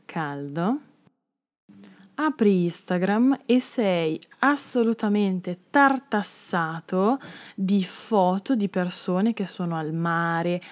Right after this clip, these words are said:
al lago, in posti bellissimi. E tu invece dove sei? Sei in sessione estiva.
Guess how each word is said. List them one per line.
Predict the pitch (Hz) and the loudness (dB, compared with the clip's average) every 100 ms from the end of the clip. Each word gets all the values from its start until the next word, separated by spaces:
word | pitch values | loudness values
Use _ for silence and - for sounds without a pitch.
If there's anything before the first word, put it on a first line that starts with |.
| - | -10
al | 185 170 170 | -6 -4 -2
lago, | 170 143 147 175 175 180 - - | -4 -4 -4 -2 -2 -2 -6 0
in | 208 202 | 2 2
posti | 190 175 - - | 0 -4 -4 -6
bellissimi. | 160 165 156 151 143 - - 175 180 247 392 - _ _ _ _ _ _ _ - | -4 -4 -4 -6 -10 -12 -6 -2 0 0 -2 -12 _ _ _ _ _ _ _ -2
E | 254 240 | -2 2
tu | 330 | 4
invece | 311 220 247 254 | 6 6 4 2
dove | 214 190 | 2 2
sei? | - 202 202 233 320 415 - _ _ _ _ _ _ - - _ _ | -2 0 2 4 4 2 -4 _ _ _ _ _ _ -20 -20 _ _
Sei | - - 214 180 180 196 - | -12 -2 0 2 2 0 0
in | 208 202 180 | 2 2 2
sessione | 214 202 - - 160 160 | 0 -2 -2 -4 -4 -4
estiva. | 165 - - - 165 165 165 165 | -4 -6 -6 -8 -6 -4 -4 -4